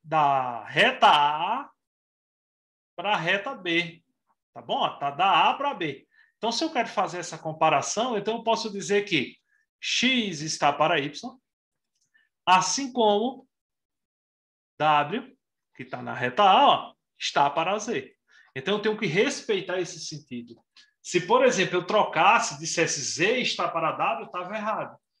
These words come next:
Porque veja que Z está para W, eu tô dizendo que tá saindo da reta B para a reta A.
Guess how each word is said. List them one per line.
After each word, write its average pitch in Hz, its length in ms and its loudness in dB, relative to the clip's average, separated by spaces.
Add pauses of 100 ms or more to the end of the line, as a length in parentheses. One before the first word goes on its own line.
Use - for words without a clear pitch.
(180)
Porque 156 180 0
veja 185 400 2
que 131 280 -8 (240)
Z 202 360 4
está 180 300 2
para 165 260 2
W, 202 420 4
eu - 60 -4
tô 190 140 -6
dizendo 170 400 -4
que 151 380 -4 (200)
tá 156 120 4
saindo 165 400 0
da 147 140 4
reta 131 320 2
B 196 520 0 (100)
para 220 200 0
a - 20 2
reta 135 280 -4
A. - 180 -12